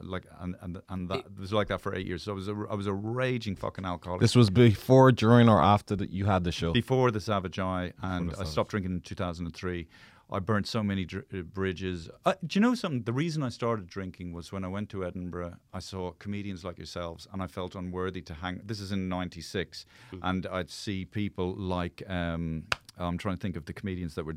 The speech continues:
Speaker 1: uh, uh, Christ Almighty, like Simon Munry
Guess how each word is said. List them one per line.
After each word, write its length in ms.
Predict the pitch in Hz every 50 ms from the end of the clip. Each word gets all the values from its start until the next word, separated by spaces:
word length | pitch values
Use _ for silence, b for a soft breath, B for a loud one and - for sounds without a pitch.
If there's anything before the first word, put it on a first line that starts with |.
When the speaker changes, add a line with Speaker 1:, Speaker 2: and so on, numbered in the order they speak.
| 78 80 82
Speaker 1:
uh, 40 | 90
uh, 240 | 85 82 82 82 82 76 69 71 78 95 _ _ _ - 87 80 69 82 78 82
Christ 400 | - - - 95 82 80 - -
Almighty, 420 | - 87 82 80 80 80 76 78 78 _ b b b b b b b b b b b b b b b b b b b -
like 200 | - 107 101 -
Simon 420 | - - 131 120 113 107 104 101
Munry 560 | 101 104 107 107 104 104 101 98 101 98 92